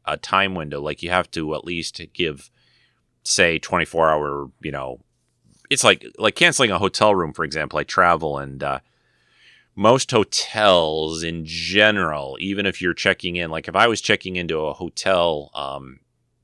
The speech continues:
tonight, right, to stay overnight tonight, typically, you know, you have till, like, five, even, like, six o'clock at night of that night to cancel. Some hotels vary. Sometimes it's twenty-four hour notice.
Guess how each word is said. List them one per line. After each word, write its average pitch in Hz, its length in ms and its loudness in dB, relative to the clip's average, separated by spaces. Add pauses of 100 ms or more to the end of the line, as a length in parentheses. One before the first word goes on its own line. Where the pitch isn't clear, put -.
(220)
tonight, 90 560 -2
right, 76 300 -4 (500)
to 80 120 -8
stay - 260 2
overnight 82 500 0
tonight, 82 400 -6
typically, - 580 -2
you 90 280 -6
know, 92 120 -4
you 92 180 -6
have 113 200 2
till, 95 140 -6
like, 78 180 -2
five, 87 540 -2
even, 76 240 -10
like, 76 180 -12
six - 240 -4
o'clock 87 360 -2
at 82 120 -6
night 82 380 -6
of 71 160 -10
that 82 220 -4
night 78 400 -8 (500)
to 85 320 -4
cancel. - 580 -4 (1040)
Some 117 400 0
hotels 95 440 2
vary. 85 280 2
Sometimes 95 400 -2
it's 78 100 -8
twenty-four 78 420 -4
hour 76 180 -2
notice. 73 460 -6